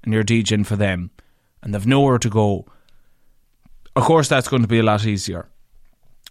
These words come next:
But let's talk about doing a venue that is half full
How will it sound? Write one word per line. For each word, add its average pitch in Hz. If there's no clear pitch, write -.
But 120
let's 160
talk 139
about 117
doing 117
a 113
venue 120
that 104
is 104
half 131
full 95